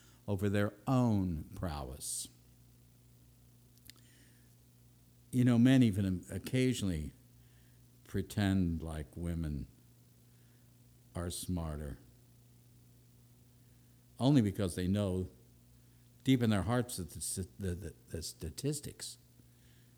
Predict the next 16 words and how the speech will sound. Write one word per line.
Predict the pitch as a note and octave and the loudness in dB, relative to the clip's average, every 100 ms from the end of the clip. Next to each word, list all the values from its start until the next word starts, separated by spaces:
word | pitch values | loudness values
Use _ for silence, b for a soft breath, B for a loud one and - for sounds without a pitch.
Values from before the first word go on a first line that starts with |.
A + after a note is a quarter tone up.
| - | -16
still | - - B2+ | -4 2 2
keep | C#3+ - A#2+ A2+ | 2 2 0 0
women | G#2 A2+ F2+ E2+ E2+ | 0 2 2 0 -2
in | G2 | 0
the | G#2 | 0
green | F#2 A2 A#2 G#2+ | 2 4 6 4
room, | F#2+ F2 D#2+ D#2 - b b b b b - | 2 0 -2 -6 -8 b b b b b -8
refusing | F#2+ G2 - C3+ C3 A#2 G#2+ | -6 -2 2 4 4 2 0
to | G2+ | 0
let | G#2 G2 | -2 -2
them | G#2 G2+ | -2 -2
come | F2+ G2+ F#2+ - - | -2 -2 -2 -4 -4
out | A2+ G#2 - | -2 -2 -4
for | - | -6
the | F#2 F#2+ | -4 -2
best | F2 F#2+ F#2 - | -2 -2 -4 -10